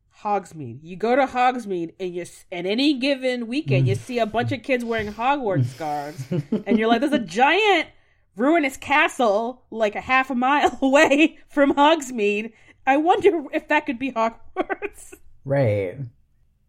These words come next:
Speaker 2: Yeah, it's bizarre. The, like, no one knows where Durmstrang is. Even just from context clues, like, even if you have, if they went there for the Triwizard Tournament in some way where they didn't know where they were going and they just turn up there, it's like, well,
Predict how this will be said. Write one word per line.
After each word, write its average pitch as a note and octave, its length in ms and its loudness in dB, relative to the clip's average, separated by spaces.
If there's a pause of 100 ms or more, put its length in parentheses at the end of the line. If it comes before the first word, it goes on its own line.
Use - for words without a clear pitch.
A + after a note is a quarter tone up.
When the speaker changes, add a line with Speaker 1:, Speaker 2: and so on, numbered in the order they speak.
(840)
Speaker 2:
Yeah, A2 360 -4
it's G#3+ 220 -4
bizarre. G2 720 -4
The, C#3+ 180 0
like, B2+ 320 -2
no C#3+ 340 0
one D3+ 220 -2
knows D3 340 -4
where C#3 140 -2
Durmstrang B2+ 720 -2
is. G#2+ 60 -10 (240)
Even A#3 260 -2
just B3 140 -10
from C3 120 0
context C#3 640 -6
clues, G#2 420 -4
like, B2 160 -2
even F3 220 -6
if F#3+ 100 -8
you F#3 80 -4
have, E3 200 -6 (100)
if C3+ 240 -4
they B2 400 0 (580)
went B2+ 320 0
there B2 240 2
for A2 640 0 (460)
the C3 80 0
Triwizard A#2 500 0
Tournament A2 640 -2 (600)
in A#2+ 200 2
some B2 260 0
way A#2 160 2
where A2+ 140 2
they G#2 160 0
didn't A2 360 -2
know A2 220 0
where A2 180 0
they G#2 140 0
were G#2 160 -2
going G2 380 -4
and G2 80 -8
they G2 80 -6
just G2+ 220 -10
turn G#2 220 -6
up A2+ 200 -4
there, F#2 260 -6
it's F#2 160 -12
like, A#2+ 180 -4
well, E3 540 -6